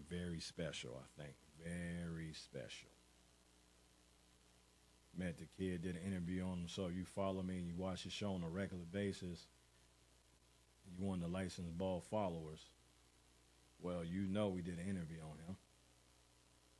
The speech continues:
And this guy right here is gonna be real special, real long. He's gonna,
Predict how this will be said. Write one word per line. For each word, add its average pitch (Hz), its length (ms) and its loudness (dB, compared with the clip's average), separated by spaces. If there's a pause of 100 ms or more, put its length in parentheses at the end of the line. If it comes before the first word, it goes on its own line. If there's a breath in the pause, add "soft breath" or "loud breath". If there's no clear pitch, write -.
(2500)
And 95 160 -2
this 95 80 0
guy 98 240 2
right 92 240 2
here 95 260 2
is 85 80 -2
gonna 85 140 -4
be 80 100 -4
real 92 400 0
special, 87 560 0 (1700)
real 104 280 6
long. 98 460 4 (1800)
He's 127 200 8
gonna, 123 400 6